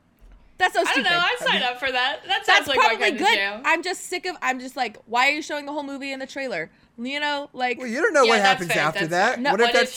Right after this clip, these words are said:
Speaker 3: just the
Speaker 2: she
Speaker 3: fir-, what's, that's the opening act?
Speaker 1: Maybe it is. Maybe it is. I'll go see. You want me to go give The Invitation more money? Is that what you want? Okay,
Speaker 2: <laughs>
Speaker 1: then
Speaker 2: Yeah,
Speaker 1: I
Speaker 2: let's
Speaker 1: will.
Speaker 2: go see
Speaker 3: I'll
Speaker 2: The Invitation.
Speaker 3: I was probably gonna see it. I don't know. I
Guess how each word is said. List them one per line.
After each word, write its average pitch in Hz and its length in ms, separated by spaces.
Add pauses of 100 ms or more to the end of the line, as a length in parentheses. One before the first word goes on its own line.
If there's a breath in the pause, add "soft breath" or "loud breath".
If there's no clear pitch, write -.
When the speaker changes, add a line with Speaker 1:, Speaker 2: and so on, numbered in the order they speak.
Speaker 3:
just 247 120
the 233 60
Speaker 2:
she 240 160
Speaker 3:
fir-, - 60
what's, 214 200
that's 247 220
the 240 100
opening 220 360
act? 247 140
Speaker 1:
Maybe 320 360
it 302 100
is. 175 420
Maybe 269 360
it 254 60
is. 185 280
I'll 269 160
go 330 160
see. - 260
You 247 160
want 311 160
me 359 80
to 339 80
go 311 160 (160)
give 294 220
The 285 160
Invitation 277 560
more 240 240
money? 233 320
Is 262 80
that 208 120
what 240 120
you 262 80
want? 269 260 (100)
Okay, 226 300
Speaker 2:
<laughs> - 20
Speaker 1:
then 214 140
Speaker 2:
Yeah, 226 80
Speaker 1:
I 226 60
Speaker 2:
let's 254 200
Speaker 1:
will. 247 80
Speaker 2:
go 311 60
see 285 200
Speaker 3:
I'll 277 60
Speaker 2:
The 262 140
Invitation. 240 640 (840 loud breath)
Speaker 3:
I 185 120
was 285 180
probably 233 340
gonna 175 220
see 156 280
it. 135 180
I 147 100
don't 131 140
know. 123 160
I 147 140